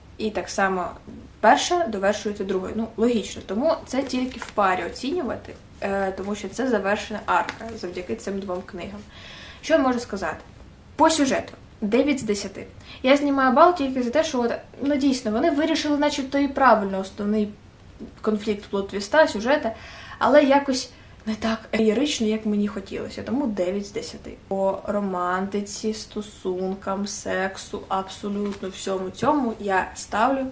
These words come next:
десять з десяти. Тетчер Пірс, моя любов, еталон. Просто ви, вибач мене, Рук Ван Дорен, ще раз,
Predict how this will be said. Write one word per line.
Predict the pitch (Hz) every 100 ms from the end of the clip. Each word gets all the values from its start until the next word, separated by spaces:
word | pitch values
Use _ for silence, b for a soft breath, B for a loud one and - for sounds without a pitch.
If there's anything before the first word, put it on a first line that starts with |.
| -
десять | 170 180 180 196 190
з |
десяти. | 180 - - 127 - B B -
Тетчер | 202 196 196 202 -
Пірс, | 202 226 262 220
моя | 202 196 190
любов, | 185 202 190 269 277
еталон. | 214 202 190 190 233 254
Просто | 214 208 202
ви, | 196
вибач | 233 220 226 208 208
мене, | 196 202
Рук | 202 202
Ван | 190 190
Дорен, | 208 196 185
ще | - - - 262 311
раз, | 339